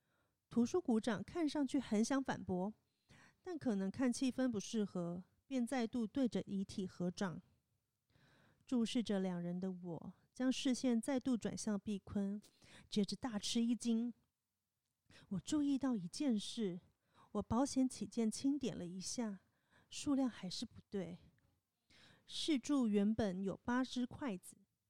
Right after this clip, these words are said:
现在成了七只。我偷偷窥视其他同学，副班长与健康股长两个女生闭着眼，体育股长与清洁股长双眼透着恐惧，紧盯着遗体。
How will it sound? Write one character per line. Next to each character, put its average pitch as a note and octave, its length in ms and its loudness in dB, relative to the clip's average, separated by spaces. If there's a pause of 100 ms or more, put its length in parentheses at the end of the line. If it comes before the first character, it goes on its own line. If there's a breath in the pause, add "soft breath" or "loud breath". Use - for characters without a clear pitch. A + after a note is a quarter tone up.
(280)
现 D4+ 280 -2
在 B3+ 220 0
成 F#3 260 -4
了 F3+ 80 -4
七 G3 300 -4
只。 G3 420 -4 (1160 loud breath)
我 F3+ 100 -4
偷 B3 260 2
偷 C4 220 4
窥 B3+ 240 2
视 B3 220 0
其 G3 200 -2
他 G#3+ 160 -2
同 F3+ 260 -6
学， F3 380 -6 (600)
副 F4 140 2
班 D#4+ 220 -2
长 A3 240 0
与 E3+ 120 -4
健 B3+ 180 2
康 B3 200 2
股 G3 200 0
长 F#3+ 260 -2
两 F#3 160 -2
个 F3+ 120 -8
女 F3 120 -6
生 G#3+ 280 2
闭 B3 160 2
着 G3 120 -2
眼， F3+ 280 -6 (800)
体 - 200 -6
育 A#3 140 2
股 G3 220 -2
长 F#3 340 -4
与 F#3 100 -4
清 C4 240 0
洁 A3 200 0
股 F#3+ 200 -4
长 F#3 240 -4
双 G#3+ 300 0
眼 G#3 160 0
透 - 280 -4
着 F#3 100 -4
恐 - 200 -8 (120)
惧， F#3+ 320 -4 (440)
紧 F#3 300 -4
盯 A#3+ 160 2
着 B3 100 -4
遗 F#3+ 220 -6
体。 - 300 -10